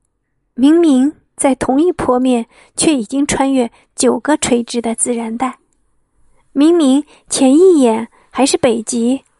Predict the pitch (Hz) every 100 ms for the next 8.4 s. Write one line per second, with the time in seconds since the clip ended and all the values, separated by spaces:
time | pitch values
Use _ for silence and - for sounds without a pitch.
0 | _ _ - 392 370 370 285 233 240 226
1 | 226 _ _ _ _ - 254 - 285 233
2 | - - 302 - 403 - _ _ _ _
3 | _ _ _ _ _ _ _ _ _ _
4 | _ _ _ _ _ _ _ _ _ _
5 | _ _ _ _ _ _ _ _ _ _
6 | _ _ _ _ _ _ _ _ _ _
7 | _ _ _ _ _ _ 262 240 233 277
8 | - 311 214 339